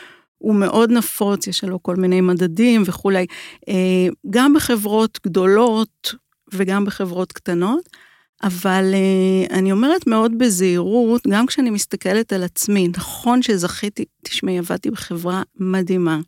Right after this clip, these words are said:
אינטל היא חברה נפלאה וכולם יודעים את זה, והשאלה ששאלת, אה, נש-, אה, שואלים אותי לא מעט, כי בעצם, אה, איך עושים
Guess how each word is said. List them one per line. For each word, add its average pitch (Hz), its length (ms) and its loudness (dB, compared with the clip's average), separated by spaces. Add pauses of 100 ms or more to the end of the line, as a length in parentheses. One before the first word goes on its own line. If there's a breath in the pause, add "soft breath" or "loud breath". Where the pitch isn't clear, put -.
(360 loud breath)
אינטל 208 360 0
היא 190 140 0
חברה 180 460 -2
נפלאה 190 460 0
וכולם 190 440 0
יודעים 190 360 0
את 247 100 2
זה, 285 100 4 (580 loud breath)
והשאלה 196 540 2
ששאלת, - 640 -2
אה, 190 380 2
נש-, 180 220 0
אה, - 320 -2
שואלים 185 400 0
אותי 233 200 -2
לא 180 180 2
מעט, 180 460 -4 (600 soft breath)
כי 180 380 0
בעצם, 214 560 0
אה, 175 400 2 (100)
איך 196 80 -4
עושים 277 560 2